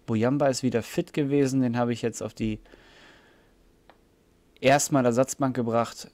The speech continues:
ähm, oder gesetzt. Und hier, äh, Marzitele.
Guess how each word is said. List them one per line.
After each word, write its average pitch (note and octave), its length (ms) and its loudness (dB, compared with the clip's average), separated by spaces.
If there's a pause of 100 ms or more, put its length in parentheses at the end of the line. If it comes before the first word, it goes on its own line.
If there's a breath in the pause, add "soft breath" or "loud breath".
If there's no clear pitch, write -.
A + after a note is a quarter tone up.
ähm, G#2+ 600 -4 (1800 soft breath)
oder F#2+ 200 -6
gesetzt. G2 560 -6 (1700 loud breath)
Und D#3+ 200 6
hier, D3 340 6
äh, B2 400 6
Marzitele. C#3+ 1400 0